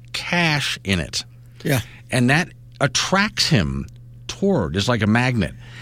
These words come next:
Speaker 1: And he walks right up my sidewalk, pushing that snowblower, grabs the cash, says, "Thank you,"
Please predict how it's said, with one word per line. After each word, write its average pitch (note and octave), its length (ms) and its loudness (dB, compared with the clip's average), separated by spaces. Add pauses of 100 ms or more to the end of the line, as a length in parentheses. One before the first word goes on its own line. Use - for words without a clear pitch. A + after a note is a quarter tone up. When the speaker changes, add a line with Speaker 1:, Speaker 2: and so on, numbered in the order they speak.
(160)
Speaker 1:
And B2 100 4
he D3 80 6
walks C3+ 340 0
right C#3 240 2
up G#3 160 -2
my E3+ 180 4
sidewalk, B2+ 680 2
pushing E3 380 0
that A#2+ 160 0
snowblower, G#2+ 720 0 (200)
grabs D3 360 4
the F3 80 4
cash, F#2+ 400 2
says, A2+ 200 2
"Thank D#3+ 300 4
you," D#2+ 180 -2